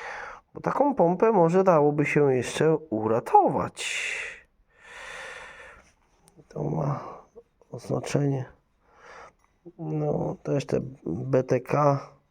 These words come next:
A D C dwanaście, to samo. To samo. Identyczna nowa jest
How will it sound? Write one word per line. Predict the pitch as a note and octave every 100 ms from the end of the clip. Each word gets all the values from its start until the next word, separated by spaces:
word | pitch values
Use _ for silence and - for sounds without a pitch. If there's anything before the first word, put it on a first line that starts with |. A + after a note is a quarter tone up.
| _ _ _ _ _ _ _ _ - _ _ _ _ _ _ _ _ _ _
A | C3
D | A#2+ B2+
C | A#2+ - B2+ B2+ - -
dwanaście, | B2 B2 A#2+ A2+ - - C3
to | - B2+
samo. | B2+ G#2 F2+ - - _ _ _ _ - - - - - - - - _ - - - - - - -
To | B2
samo. | - A#2 - A2 - - _ _ _ _ _ - - _ _ - G2 - - - - - - - - _ _ _ - A#2+ F2 A2+ A2+ - - - - - - - - - -
Identyczna | B2+ A#2+ B2 B2 - A#2+
nowa | A#2 A2+ A#2 A2
jest | - -